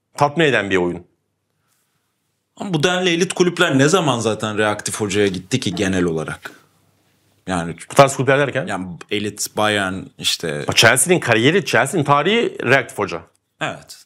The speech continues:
Speaker 2: tamam.
Speaker 1: Chelsea'nin tarihi reaktif hoca. Hatta Don Carlo'yu bak. Bak Don Carlo reaktif hoca olarak geçiyor.
Speaker 2: Evet.
Speaker 1: Bak Don Carlo'yu reaktif hoca olarak getirmedi Roman Abramovich.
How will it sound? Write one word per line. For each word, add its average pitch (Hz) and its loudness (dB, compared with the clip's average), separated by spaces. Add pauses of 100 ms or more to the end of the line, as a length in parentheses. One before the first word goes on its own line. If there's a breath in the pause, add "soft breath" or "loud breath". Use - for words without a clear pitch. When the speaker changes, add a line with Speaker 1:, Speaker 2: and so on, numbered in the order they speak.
Speaker 2:
tamam. 113 0
Speaker 1:
Chelsea'nin 120 2
tarihi 143 2
reaktif 127 0
hoca. 98 0
Hatta 127 0
Don 123 4
Carlo'yu 185 2
bak. 98 -2 (260 loud breath)
Bak 95 -2
Don 170 4
Carlo 202 4
reaktif 220 0
hoca 135 4
olarak 104 2
geçiyor. 90 -4 (260)
Speaker 2:
Evet. 95 -10 (320 loud breath)
Speaker 1:
Bak 95 -4 (420 loud breath)
Don 160 6
Carlo'yu 196 2 (760)
reaktif 160 4
hoca 170 4
olarak 165 4
getirmedi 127 2
Roman 98 0
Abramovich. 85 -2